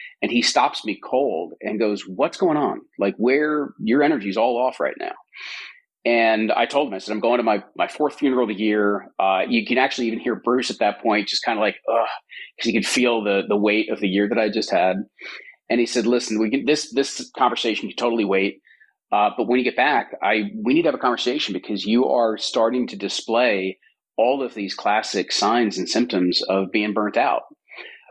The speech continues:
Well, I end the, the, the conversation ends. I go off to the, the memorial service that I was attending. Uh, it was a beautiful service, very introspective. There was a lot for me to think about in terms of,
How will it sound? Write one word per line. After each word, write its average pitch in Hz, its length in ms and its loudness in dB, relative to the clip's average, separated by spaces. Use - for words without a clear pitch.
Well, 104 460 2
I 110 140 2
end 117 280 0
the, 107 260 2
the, 107 140 4
the - 80 -12
conversation 113 520 0
ends. 101 380 2
I 110 120 2
go 107 240 2
off 104 240 2
to 110 200 0
the, 104 260 2
the 101 120 -4
memorial 110 400 2
service 101 380 -2
that 101 80 -4
I 92 40 -4
was 98 120 -6
attending. 98 560 2
Uh, 98 140 4
it 95 40 2
was 95 120 -8
a - 80 -16
beautiful 120 300 0
service, 104 460 0
very 110 260 2
introspective. 98 960 0
There 101 100 2
was 98 140 -2
a - 20 0
lot 101 360 2
for 104 80 -2
me 117 260 2
to 117 80 0
think - 240 -2
about 98 400 2
in 101 180 0
terms 98 400 0
of, 95 300 0